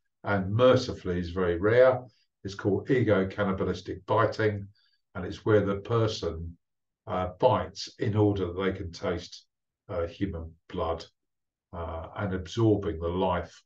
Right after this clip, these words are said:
uh, from the victims. And of course,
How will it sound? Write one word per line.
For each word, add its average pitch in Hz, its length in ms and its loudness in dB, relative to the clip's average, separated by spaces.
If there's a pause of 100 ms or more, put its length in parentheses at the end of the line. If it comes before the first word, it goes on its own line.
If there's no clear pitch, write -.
(420)
uh, 85 160 -8
from 90 340 -2
the 78 100 -8
victims. 80 560 -6
And 90 100 -8
of 98 180 -4
course, 92 600 0